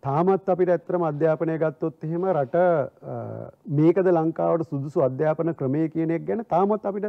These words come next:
බරපතල සැක තියෙනවා. මං හිතන්නේ ඔබත් සමහර අවස්ථාවලදී මං දැකලා තියෙන මේ ප්‍රශ්නේ මතු කරනවා. මං හිතන්නේ තුන් පාරක් විතර ඔබ අධ්‍යාපන ඇම-,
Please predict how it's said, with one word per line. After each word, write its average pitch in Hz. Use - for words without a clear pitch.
බරපතල 175
සැක 147
තියෙනවා. 117
මං 147
හිතන්නේ 143
ඔබත් 160
සමහර 160
අවස්ථාවලදී 160
මං 147
දැකලා 147
තියෙන 156
මේ 147
ප්‍රශ්නේ 131
මතු 131
කරනවා. 95
මං 131
හිතන්නේ 147
තුන් 151
පාරක් 190
විතර 190
ඔබ 175
අධ්‍යාපන 175
ඇම-, 170